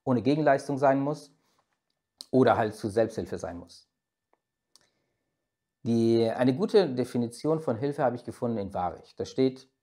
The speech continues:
„Hilfe ist, jemand zu unterstützen, damit er seine Ziele besser, schneller oder einfacher erreichen kann.“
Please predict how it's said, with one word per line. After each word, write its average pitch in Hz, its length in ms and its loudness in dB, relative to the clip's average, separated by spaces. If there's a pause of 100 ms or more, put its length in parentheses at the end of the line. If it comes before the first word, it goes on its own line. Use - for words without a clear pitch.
(140)
„Hilfe 160 340 -2
ist, 143 220 -6
jemand 139 240 -2
zu 131 100 -6
unterstützen, 127 720 -6
damit 104 300 -4
er 95 180 -10
seine 123 500 0
Ziele 90 400 -8
besser, 113 400 -4
schneller 104 420 -4
oder 92 180 -6
einfacher 92 380 -8
erreichen 87 380 -10
kann.“ - 160 -20